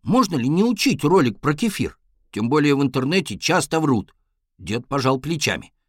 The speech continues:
«А ты сам подумай». Я пообещал, что моя голова одной этой думой на всех уроках будет занята,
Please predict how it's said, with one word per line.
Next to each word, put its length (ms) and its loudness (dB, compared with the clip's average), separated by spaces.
«А 160 -14
ты 180 -8
сам 340 -6
подумай». 540 -6
Я 140 4
пообещал, 560 2
что 160 -8
моя 200 0
голова 460 4
одной 420 2
этой 200 0
думой 340 2
на 140 2
всех 380 0
уроках 400 2
будет 280 -2
занята, 480 0